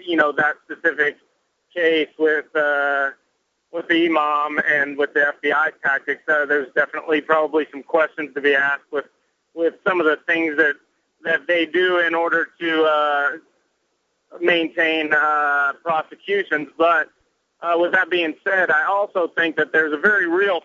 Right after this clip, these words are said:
threat, I wanted to, uh, uh, of terrorism throughout the U S, um, with or without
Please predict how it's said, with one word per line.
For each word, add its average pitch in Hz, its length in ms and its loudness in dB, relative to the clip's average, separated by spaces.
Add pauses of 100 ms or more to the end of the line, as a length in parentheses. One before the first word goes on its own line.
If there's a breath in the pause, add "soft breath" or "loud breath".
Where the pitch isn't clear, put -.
threat, 190 400 0
I 156 100 0
wanted 160 320 0
to, 156 200 -8 (180)
uh, 175 360 -2
uh, 156 360 2
of 151 80 -6 (100)
terrorism 170 540 -2
throughout 156 340 2
the 151 100 -6
U 151 260 2
S, 147 220 -2 (640)
um, 143 640 -2 (300)
with 196 240 4
or 170 180 2
without 180 560 0